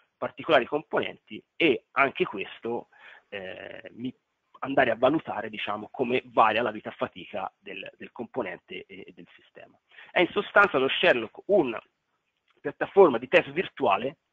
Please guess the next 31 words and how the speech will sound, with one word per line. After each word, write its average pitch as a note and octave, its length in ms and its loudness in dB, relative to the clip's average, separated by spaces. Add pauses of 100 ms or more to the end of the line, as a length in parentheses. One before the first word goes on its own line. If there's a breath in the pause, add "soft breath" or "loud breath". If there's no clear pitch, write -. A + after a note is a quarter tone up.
(360 soft breath)
che - 80 -6
mi D#3 100 0
ca-, F3 220 2
veramente E3 500 2
mi C3 240 -4
aiuta E3 600 0
a G#2+ 120 -8
capire B2 440 0
qual C#3 180 4
è - 20 8
il A#2 140 2
design, C3 640 4 (400)
eh, G2+ 160 -14
di E3 220 0
ottimo, C#3 500 4
diciamo B2 380 -6
così, A2+ 400 -4 (360 loud breath)
tale C#3+ 260 6
da C#3 160 6
garantirmi C3 760 2
il C3 40 -12
grado C3+ 160 4
di A2+ 60 -4
affidabilità A2+ 720 -12
richiesto. - 380 -20 (2000 loud breath)
Posso C3+ 680 6
cambiare, B2 920 2
eh, - 680 -16
il, G2+ 180 -12
la, G2+ 540 -6
la A2+ 120 -8